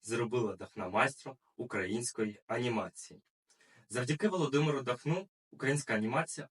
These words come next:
отримали-, отримала світове визнання, а його «Козаки» досі залишаються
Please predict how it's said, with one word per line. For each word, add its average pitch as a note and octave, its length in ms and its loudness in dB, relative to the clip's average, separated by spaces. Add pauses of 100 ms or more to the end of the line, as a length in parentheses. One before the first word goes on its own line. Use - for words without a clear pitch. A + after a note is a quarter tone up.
отримали-, A2 540 -2 (220)
отримала C#3 420 0
світове - 380 0
визнання, B2 560 -2 (460)
а - 120 2
його B2+ 160 2
«Козаки» C#3+ 540 -2 (300)
досі C3 400 2
залишаються G2+ 800 -2